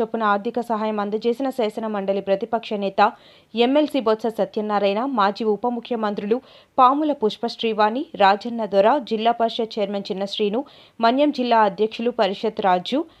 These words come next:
ఈ సందర్భంగా ఎమ్మెల్సీ బొత్స సత్యనారాయణ మాట్లాడుతూ, గిరిజన విద్యార్థులు మృతి చెందినప్పటికీ గిరిజన శాఖ మంత్రి సంధ్యారాణి, విద్యాశాఖ మంత్రి నారా లోకేష్ కనీసం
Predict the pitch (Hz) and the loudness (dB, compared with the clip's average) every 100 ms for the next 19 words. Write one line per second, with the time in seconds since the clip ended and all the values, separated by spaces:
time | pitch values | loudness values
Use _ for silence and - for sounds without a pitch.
0 | _ _ _ 240 294 302 285 320 285 269 | _ _ _ -2 0 2 0 -2 -2 0
1 | 262 247 240 240 - 247 240 208 196 220 | 2 2 0 -4 -2 -2 -2 -2 -2 -2
2 | 226 220 226 226 214 208 196 190 196 220 | -4 -4 -4 -2 0 0 -2 -4 -2 -2
3 | 220 233 196 208 214 214 190 196 196 214 | 0 -2 0 -2 -2 -4 -4 -6 -4 -4
4 | 240 220 190 190 233 247 233 220 220 214 | -2 -4 -4 -8 -6 -4 -2 -2 -2 -4
5 | 233 202 202 - - - _ 202 254 294 | -4 -4 -6 -16 -20 -20 _ 0 2 2
6 | 339 330 302 269 277 254 247 269 247 208 | 2 2 0 0 0 0 0 -2 2 0
7 | 202 240 240 226 262 220 190 233 233 214 | 2 2 4 2 -4 -4 -2 -2 -2 -2
8 | 214 202 196 214 196 196 196 185 196 214 | 0 -2 -4 -2 0 0 0 0 2 -2
9 | - 190 214 220 208 | 0 -2 0 0 0